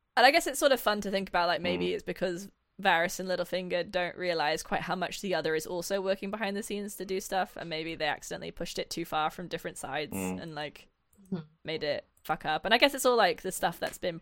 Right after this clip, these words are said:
Speaker 1: planted for years, right?
Speaker 2: I mean, so much critical stuff just
Speaker 1: Yeah.
Speaker 2: happened by chance.
Speaker 1: I think
Speaker 2: Like,
Speaker 1: it's,
Speaker 2: or
Speaker 1: I guess you could
Speaker 2: unplanned,
Speaker 1: say it's, like,
Speaker 2: so,
Speaker 1: a material
Speaker 2: I don't know.
Speaker 1: conditions thing, right? Like, the, there was the rebellion, and that was this huge change in the sort of,
Speaker 2: Mm.
Speaker 1: uh,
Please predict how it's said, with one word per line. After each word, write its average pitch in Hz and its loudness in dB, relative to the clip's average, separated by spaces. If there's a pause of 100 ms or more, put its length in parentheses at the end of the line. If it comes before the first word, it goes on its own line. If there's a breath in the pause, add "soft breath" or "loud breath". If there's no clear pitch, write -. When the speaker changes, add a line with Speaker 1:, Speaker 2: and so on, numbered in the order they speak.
Speaker 1:
planted 180 0
for - -2
years, 175 4
right? 170 2
Speaker 2:
I - -2
mean, 180 10
so - 12
much 98 10
critical 90 6
stuff - 6
just - 6 (180)
Speaker 1:
Yeah. 160 -2
Speaker 2:
happened - 0
by 87 4
chance. 87 0 (640)
Speaker 1:
I 226 2
think 359 6
Speaker 2:
Like, - 4
Speaker 1:
it's, 95 6
Speaker 2:
or 90 6
Speaker 1:
I 90 6
guess - 0
you 269 4
could - 6 (220)
Speaker 2:
unplanned, 87 2
Speaker 1:
say 196 6
it's, 180 4
like, 170 4
Speaker 2:
so, 180 -2
Speaker 1:
a 190 0
material - -4
Speaker 2:
I - 4
don't 104 4
know. 82 -2
Speaker 1:
conditions - -8
thing, - -14
right? - -8
Like, - -12 (100)
the, 170 2
there 185 4
was 185 2
the 175 2
rebellion, 156 0
and 156 -6
that 143 -2
was 165 -4
this - -8
huge - -10
change 160 -8
in 160 -8
the 156 -10
sort - -8
of, - -6 (220)
Speaker 2:
Mm. 170 -6
Speaker 1:
uh, 160 -2